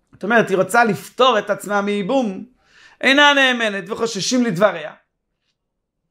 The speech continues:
שאולי באמת כך היה ואסור לה להתייבם, וחולצת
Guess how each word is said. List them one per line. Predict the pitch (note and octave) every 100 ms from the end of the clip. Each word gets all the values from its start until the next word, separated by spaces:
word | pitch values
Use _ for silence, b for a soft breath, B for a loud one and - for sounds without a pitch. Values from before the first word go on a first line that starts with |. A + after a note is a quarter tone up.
| _
שאולי | - D#3 E3 G3
באמת | F#3 F#3 G3
כך | G#3 D#3
היה | E3+ F#3+
ואסור | F3+ E3+ A#3 A3+
לה | F#3+
להתייבם, | F3 E3 D#3 B2+ D3 - _ _ _ B B F#3+
וחולצת | G3 B3 D#4+ E4+ - C#4+